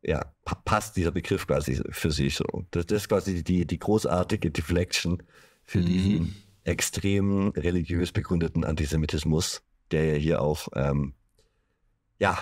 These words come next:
Speaker 1: eben diese, diese starke, die, ich finde, da sieht man diese Vermischung von, von Theologie und Rassismus in diesen ganzen Theorien ganz deutlich, wie, wie, wie man das sich alles dahin konstruieren kann. Ähm, es ist uns,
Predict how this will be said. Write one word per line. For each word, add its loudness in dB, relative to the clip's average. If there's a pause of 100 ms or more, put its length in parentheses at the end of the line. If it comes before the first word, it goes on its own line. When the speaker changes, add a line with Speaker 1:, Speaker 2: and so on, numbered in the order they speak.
Speaker 1:
eben 0
diese, 2
diese 0
starke, 0
die, 0
ich -2
finde, -2
da 2
sieht -2
man 2
diese 0
Vermischung 2
von, 0
von 0
Theologie 0
und 2
Rassismus 0 (460)
in -2
diesen 2
ganzen 0
Theorien 0
ganz -2
deutlich, -2 (320)
wie, 2
wie, 0
wie 0
man 0
das -4
sich 0
alles 0
dahin 0
konstruieren -2
kann. 0 (580)
Ähm, 0
es 0
ist -4
uns, 0